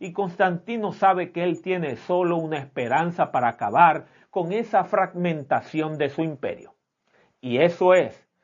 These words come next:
si la iglesia y el Estado se unen y los cristianos pudieran evangelizar a los paganos.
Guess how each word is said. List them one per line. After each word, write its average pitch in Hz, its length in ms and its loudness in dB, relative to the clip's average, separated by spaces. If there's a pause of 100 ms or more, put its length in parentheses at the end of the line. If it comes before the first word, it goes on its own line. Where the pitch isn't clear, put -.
(160)
si 180 260 -6
la 139 160 -2
iglesia 208 640 0
y 202 100 -2
el 170 140 2
Estado 170 760 2
se 175 300 -4
unen 202 420 -4 (320)
y 180 140 2
los 170 180 4
cristianos 175 680 -4
pudieran 160 760 -2
evangelizar 175 1120 0
a 165 80 4
los 147 200 -2
paganos. 185 540 0